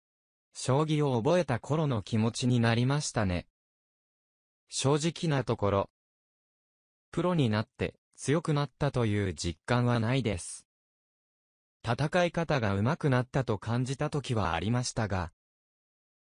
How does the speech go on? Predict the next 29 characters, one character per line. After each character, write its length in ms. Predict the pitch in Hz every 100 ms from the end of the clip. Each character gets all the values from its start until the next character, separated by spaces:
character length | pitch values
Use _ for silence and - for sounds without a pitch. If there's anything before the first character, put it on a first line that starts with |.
| _ _ -
ど 160 | 147
ん 120 | 196
な 140 | 180 131
分 220 | 131 135
野 120 | 117
で 100 | 101
も、 200 | 95 82 - _ _ _ _ _ _ _ _ _ _ -
あ 140 | 127
る 140 | 135 131
一 80 |
定 260 | - - 127
の 160 | 123 117
水 220 | - 131
準 260 | 139 156
に 140 | 147 139
達 240 | 117 110
す 140 | - 151
る 120 | 156
と 140 | 120
成 280 | 98 117 123
長 240 | - 139
が 180 | 135 135
わ 100 | 110
か 160 | 101 131
り 80 | 147
に 140 | 147
く 120 | -
い 100 | 156
と 220 | - 92